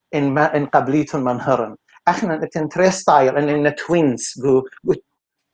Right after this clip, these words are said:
أنا إن توينز جو، جو، جو ملابتا. يمريدون declarative learning.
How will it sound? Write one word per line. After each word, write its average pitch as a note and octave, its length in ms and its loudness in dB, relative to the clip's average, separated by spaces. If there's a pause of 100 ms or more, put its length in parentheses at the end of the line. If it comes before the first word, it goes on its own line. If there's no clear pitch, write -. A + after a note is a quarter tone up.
(240)
أنا E3+ 160 2
إن E3+ 220 2
توينز F3 440 2
جو، C3+ 280 -2 (240)
جو، B2+ 220 -2
جو C#3 100 2
ملابتا. C3+ 500 2
يمريدون C3+ 520 -2
declarative G3 680 2
learning. D#3 500 0